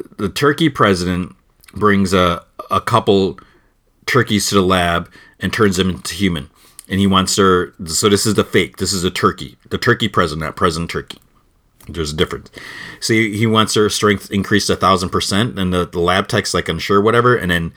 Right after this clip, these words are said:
turkey president snaps her neck. So turkey president tells Congress that he's selling New York to France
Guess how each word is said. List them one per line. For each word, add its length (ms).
turkey 280
president 440
snaps 300
her 80
neck. 320
So 160
turkey 340
president 600
tells 260
Congress 500
that 100
he's 160
selling 340
New 100
York 340
to 80
France 680